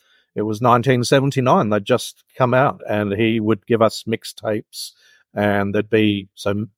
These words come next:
me and probably three or four of my friends around that age were really into The Cure. And then, so this, this older, he was one year older than us, the, the relative of John, John,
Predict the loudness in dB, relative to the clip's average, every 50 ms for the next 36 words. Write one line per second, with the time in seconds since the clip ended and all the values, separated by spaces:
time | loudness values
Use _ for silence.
0 | _ _ _ -6 -2 0 2 2 4 2 2 0 -2 -2 -2 -2 -2 -2 -4 -4
1 | -8 _ _ -18 -6 0 2 4 4 4 4 2 2 2 2 2 2 0 0 -2
2 | -4 -4 -2 -2 -2 -2 0 -2 -2 -2 -4 -4 -4 -4 -4 -4 -6 -4 -4 -4
3 | -4 -6 -8 -10 -14 -20 -20 -20 _ _ -20 _ _ _ _ -2 0 2 2 4
4 | 4 2 2 2 0 -4 -8 -12 -12 -14 -16 -8 -2 2 4 6 6 6 6 4
5 | 2 0 -6 _ _ _ _ _ _ _ _ _ -4 -4 -2 0 0 -2 -2 -4
6 | -8 -10 -12 _ -2 -2 0 2 2 0 0 -2 -2 _ -2 0 2 4 4 4
7 | 4 4 2 2 2 0 -2 0 0 0 0 0 2 2 2 2 2 4 4 4
8 | 4 4 2 0 -2 -2 0 0 0 0 -2 -6 -12 _ -6 -6 -6 -6 -8 _
9 | -12 -12 -10 -8 -8 -8 -8 -8 -12 -18 -18 -16 -16 -18 -18 _ _ 0 0 0
10 | 0 -2 -4 -8 _ -4 -2 -2 -2 -2 -6